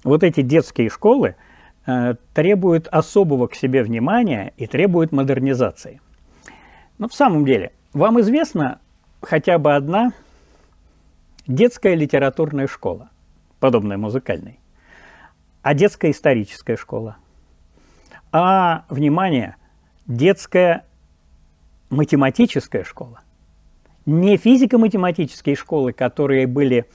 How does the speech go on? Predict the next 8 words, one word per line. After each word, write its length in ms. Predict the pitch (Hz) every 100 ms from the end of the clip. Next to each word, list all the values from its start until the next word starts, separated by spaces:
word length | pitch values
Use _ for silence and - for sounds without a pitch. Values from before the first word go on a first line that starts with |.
| - - - _
созданы 560 | - 151 135 127 127
в 80 | 123
том 220 | - 143
числе 380 | 123 135 - 147
для 160 | 120 120
того, 280 | 135 135 127
чтобы 360 | - 123 120
создать 600 | - 127 117 123 151 -